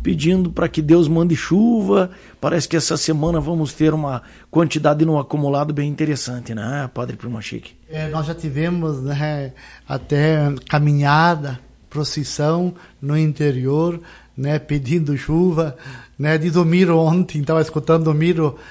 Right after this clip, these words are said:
Speaker 2: fui almoçar lá no, lá no sítio do Siqueira, né, e no caminho eu tava escutando o Miro, né, e o Miro, até eu participei,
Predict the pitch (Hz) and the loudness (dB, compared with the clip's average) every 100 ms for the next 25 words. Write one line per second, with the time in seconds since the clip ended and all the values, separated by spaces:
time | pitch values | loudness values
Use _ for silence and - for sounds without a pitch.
0 | - - - 160 165 156 147 127 156 160 | -20 -20 -8 0 2 2 0 2 2 2
1 | 165 165 147 131 - - - - 151 160 | 2 0 -4 -8 -18 -20 -20 -6 -2 -2
2 | 151 - 170 - 160 147 131 147 156 139 | -2 -2 -2 2 2 2 0 -2 -2 2
3 | 170 190 190 156 160 156 156 156 156 151 | 6 8 6 2 0 -2 -6 0 0 2
4 | 170 175 175 170 175 180 175 190 165 170 | 0 0 0 0 -2 0 0 0 0 0
5 | 175 147 139 143 - - - - 151 165 | -2 -4 -4 -8 -12 -20 -20 -6 -2 2
6 | 175 190 185 214 226 254 - 202 202 185 | 2 2 2 4 6 8 8 4 4 -2
7 | 175 185 185 - | 4 6 6 4